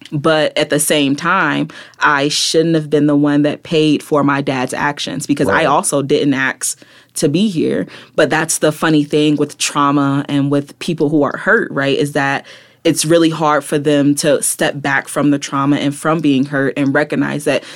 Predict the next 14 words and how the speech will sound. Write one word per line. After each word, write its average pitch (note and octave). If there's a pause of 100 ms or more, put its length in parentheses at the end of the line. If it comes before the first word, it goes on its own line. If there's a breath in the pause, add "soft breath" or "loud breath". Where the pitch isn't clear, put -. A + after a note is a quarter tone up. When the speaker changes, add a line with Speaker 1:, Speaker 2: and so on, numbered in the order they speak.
(140 loud breath)
Speaker 1:
this F3+
is F3+
a D3+
whole C#3+
child. C3+ (180 loud breath)
She -
did E3
not D3
ask C#3
to C3
be C3
here. C3+ (280 loud breath)
I D3
should D3